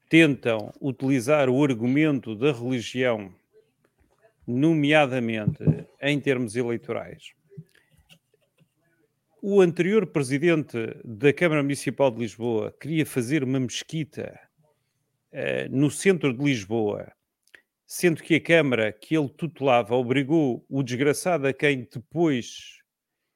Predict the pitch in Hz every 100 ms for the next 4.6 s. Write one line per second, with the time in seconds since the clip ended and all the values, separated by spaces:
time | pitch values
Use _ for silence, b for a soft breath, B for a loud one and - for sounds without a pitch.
0 | _ _ - 107 107 147 143 131 135 -
1 | _ - - - - - 185 - _ _
2 | _ _ _ _ 139 113 160 170 160 151
3 | 139 117 139 143 135 139 131 120 123 -
4 | 113 135 120 110 120 -